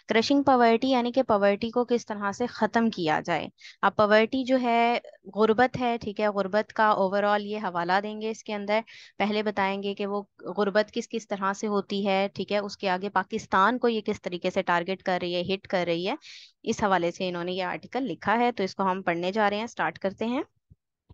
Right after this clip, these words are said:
Nobody wants to live in crushing poverty. When a child is born in a poverty-stricken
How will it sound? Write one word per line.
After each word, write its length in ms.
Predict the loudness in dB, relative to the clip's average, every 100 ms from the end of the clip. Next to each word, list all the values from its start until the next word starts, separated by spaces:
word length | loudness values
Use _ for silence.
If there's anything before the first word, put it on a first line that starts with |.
| _ _ _ _ -20 -20 _ 4
Nobody 340 | 6 6 4 4
wants 340 | 2 2 -2
to 120 | -2
live 380 | 2 2 2 0 -8 _ _ _ _ _ -8
in 260 | -6 -6 0
crushing 480 | 2 2 2 2
poverty. 540 | 2 2 0 -4 -4 -2
When 220 | 0 0
a 20 | 0
child 300 | 2 2 2
is 100 | 0
born 220 | 0 2
in 160 | 0 -2
a 40 |
poverty-stricken 840 | 0 0 0 -2 -4 0 0 -2